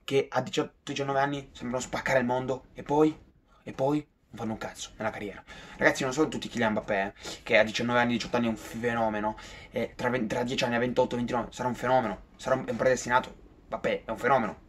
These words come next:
sarà sempre un fenomeno. Purtroppo è così, cioè, purtroppo, per fortuna è così. Quello è, sarà sempre così perché lui è così.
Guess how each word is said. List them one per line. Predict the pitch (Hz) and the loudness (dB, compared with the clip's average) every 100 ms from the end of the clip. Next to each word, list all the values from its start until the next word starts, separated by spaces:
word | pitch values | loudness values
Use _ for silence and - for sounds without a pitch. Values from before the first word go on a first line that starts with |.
| - | -18
sarà | - 120 | -12 -6
sempre | 127 | -4
un | 117 | -2
fenomeno. | 117 107 95 - - - _ _ _ - | -2 -4 -6 -14 -20 -20 _ _ _ -18
Purtroppo | - - - | -8 -6 -6
è | |
così, | 104 95 | -8 -10
cioè, | - | -10
purtroppo, | 113 - - | -10 -12 -12
per | - | -10
fortuna | 113 127 | -8 -6
è | 113 | -4
così. | 110 117 _ - _ _ _ _ _ _ | -6 -8 _ -20 _ _ _ _ _ _
Quello | 127 131 | 0 2
è, | 120 - | 2 -2
sarà | - 113 | -6 -8
sempre | 113 104 | -6 -6
così | 117 | -4
perché | - - 110 | -4 -4 -2
lui | 135 123 | -2 -2
è | |
così. | 104 110 | -2 -6